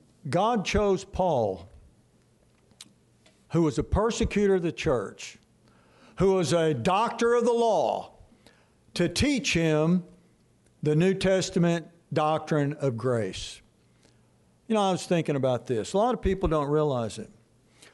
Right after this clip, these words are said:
When Paul was on his missionary journey and they were out at sea,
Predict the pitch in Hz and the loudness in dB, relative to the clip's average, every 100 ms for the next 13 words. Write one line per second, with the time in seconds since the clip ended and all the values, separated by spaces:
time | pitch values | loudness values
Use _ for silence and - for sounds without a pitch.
0 | _ - 165 156 - 254 269 226 180 185 | _ -2 -2 0 2 4 4 2 2 0
1 | 170 127 147 170 - 151 147 127 123 127 | 0 -2 -2 0 0 0 0 0 -2 -2
2 | 113 98 - _ _ _ _ - _ _ | -2 -6 -16 _ _ _ _ -20 _ _
3 | - 147 175 214 196 180 175 147 131 - | -2 0 2 2 2 2 -2 -6 -12 -8
4 | 160 117 95 | -6 -6 -10